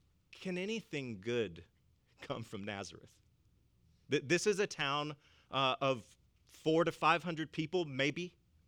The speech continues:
Archaeologists have discovered it. It's there. Um, the, the, like, they lived in stone and earthen covered homes. These are very modest people. Th-, this is not a b-,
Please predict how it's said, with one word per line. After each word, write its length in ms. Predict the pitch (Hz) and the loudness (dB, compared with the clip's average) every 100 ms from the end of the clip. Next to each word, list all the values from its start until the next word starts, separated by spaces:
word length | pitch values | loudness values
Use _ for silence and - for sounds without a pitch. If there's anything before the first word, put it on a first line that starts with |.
| _ _ _ _ _ | _ _ _ _ _
Archaeologists 600 | - 147 160 156 156 160 | -2 2 4 4 4 0
have 100 | 156 | -4
discovered 480 | 135 - 165 156 165 | -4 0 2 2 2
it. 80 | 160 | 0
It's 160 | 147 | -4
there. 480 | - 131 151 170 160 - - - | -2 2 4 4 0 -6 -20 -6
Um, 380 | 127 135 123 113 113 | 0 0 0 -4 -4
the, 120 | 135 120 | -4 -4
the, 200 | 131 143 135 127 - | -2 -2 -4 -10 -4
like, 180 | 135 107 _ - | -4 -4 _ -8
they 140 | 123 151 | 0 2
lived 400 | 143 156 160 147 | 2 2 0 0
in 360 | 151 143 139 - - | -2 0 -2 -6 -10
stone 720 | - - - 180 160 165 160 | -6 -4 0 2 4 4 2
and 260 | 165 143 143 | 0 -2 0
earthen 400 | 151 165 180 165 | 0 0 0 -4
covered 380 | - 160 147 127 | -2 -2 -2 -4
homes. 480 | - 170 170 165 143 | -2 0 0 0 -2
These 200 | 151 139 | -2 0
are 100 | 139 | -2
very 400 | 120 147 143 135 - - | 0 0 0 -2 -8 -10
modest 640 | 113 143 151 165 - - - | -2 2 4 2 0 -4 -8
people. 520 | - 165 165 160 147 _ _ _ _ _ - | -4 -2 0 0 -2 _ _ _ _ _ 0
Th-, 120 | 160 | 2
this 200 | 147 170 | 2 4
is 260 | 202 175 139 | 6 4 2
not 580 | 156 156 165 156 - - - - | 0 4 4 4 0 -10 -12 -6
a 200 | - 135 | 0 2
b-, 160 | 127 135 | 2 -4